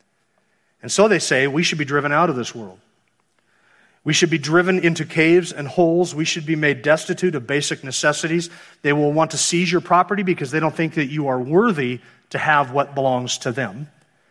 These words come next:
They will take your kids from you because they don't believe that you are worthy to raise your own kids in the truth. They will talk about imprisonment, and,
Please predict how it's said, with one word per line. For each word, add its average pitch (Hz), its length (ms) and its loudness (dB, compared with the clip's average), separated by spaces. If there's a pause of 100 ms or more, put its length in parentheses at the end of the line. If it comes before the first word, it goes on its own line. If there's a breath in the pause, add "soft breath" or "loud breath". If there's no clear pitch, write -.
(300 soft breath)
They 165 100 2
will 165 120 4
take 175 240 2
your 170 100 -2
kids 226 340 -2
from 127 300 -4
you 127 140 -6
because 147 320 -8
they 160 80 4
don't 175 180 0
believe 160 280 0
that 160 180 -4
you 147 80 -2
are 131 120 0
worthy 139 520 0
to 135 120 -12
raise 139 380 -2
your 131 140 -8
own 127 180 -6
kids 127 460 -4 (280 soft breath)
in 139 140 -2
the 120 80 -4
truth. 120 380 -2 (1500 soft breath)
They 147 80 0
will 143 100 0
talk 185 260 2
about 165 220 4
imprisonment, 190 720 0
and, 143 260 -6